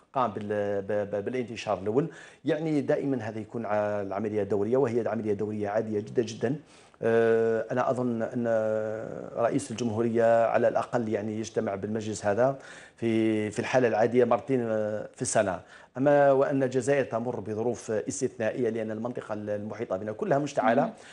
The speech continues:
Speaker 1: فإن رئيس الجمهورية أظن، آه، لما ترأس هذا ال-، المجلس، آه، أنا يعني لما ت-، طريقة تاع، آه، استمحي لي سيدتي، أن ت-،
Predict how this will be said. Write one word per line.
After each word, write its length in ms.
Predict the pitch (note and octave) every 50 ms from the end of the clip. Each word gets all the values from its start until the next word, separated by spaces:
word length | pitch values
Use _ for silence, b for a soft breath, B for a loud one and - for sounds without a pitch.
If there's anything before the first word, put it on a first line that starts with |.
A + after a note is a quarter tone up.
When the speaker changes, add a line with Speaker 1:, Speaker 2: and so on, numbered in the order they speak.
| B B
Speaker 1:
فإن 240 | B - - F#3 D#3
رئيس 320 | D3 C#3+ C#3 C3+ B2+ -
الجمهورية 460 | A#2 A2 A2+ G#2 G#2 A2+ A#2 A2+ A2+ - -
أظن، 320 | A2+ G#2+ A#2+ A2+ G#2+ G#2
آه، 320 | G#2 G#2 G#2 G2+ G#2 G2+ G2 B B B B B B
لما 160 | A#2 A2+ A2+ A2+
ترأس 440 | - A2+ A2+ - - B2 - -
هذا 280 | B2 G2+ G#2 A2 G#2 G#2+
ال-، 300 | G#2 G2+ G#2 G2+ G2 - - -
المجلس، 560 | G2+ G#2 A#2 A#2 G#2+ C#3+ C#3+ C#3+ - - B B B B B B B -
آه، 260 | A#2 A#2+ A#2 - - -
أنا 260 | - D#3+ F3 D#3 D#3
يعني 340 | - - B2+ A#2+ B2+ B2 B2
لما 200 | A#2+ B2 A#2 A2
ت-، 240 | G#2+ - - - - - - - - - - A1+ A1+ A1+ A1 G#1+ G#1+ - - - - - - _
طريقة 300 | - A#2+ C3 - - A2 A2 -
تاع، 100 | A2+ G2+ G2 G2 G2 G2 G2 F#2+ F#2+ F#2 F#2 - - C#2+ - - _ b b b b b b b - -
آه، 280 | - - - - -
استمحي 460 | - - - - A#2 G#2+ G#2+ - G#2+
لي 100 | A2 G#2+
سيدتي، 720 | F#2+ - G2+ G2+ G2+ G2+ G2 - - G#2 G2 G2 G#2 G2+ G2 B B B B B B -
أن 200 | A2 A2 A2+ G#2 G#2+
ت-، 80 | -